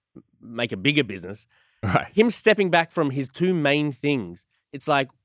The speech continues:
Speaker 1: maybe you're trying to, I don't know, do some, a career change into president. I'm, I would vote, um,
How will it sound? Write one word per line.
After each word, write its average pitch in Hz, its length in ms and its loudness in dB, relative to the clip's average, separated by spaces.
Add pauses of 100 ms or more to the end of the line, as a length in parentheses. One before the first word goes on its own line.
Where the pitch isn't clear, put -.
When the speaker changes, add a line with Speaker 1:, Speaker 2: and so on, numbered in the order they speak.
(920)
Speaker 1:
maybe 196 280 -4
you're 214 420 -8
trying 170 320 0
to, 156 480 0
I 139 100 -6
don't 190 100 -4
know, 185 120 -2
do 139 280 -2
some, 147 360 -6
a 143 80 -10
career 180 520 -6
change 139 380 2
into 156 140 4
president. 202 440 4
I'm, 180 120 2 (340)
I 185 160 6
would 196 140 4
vote, 160 220 0
um, 156 120 4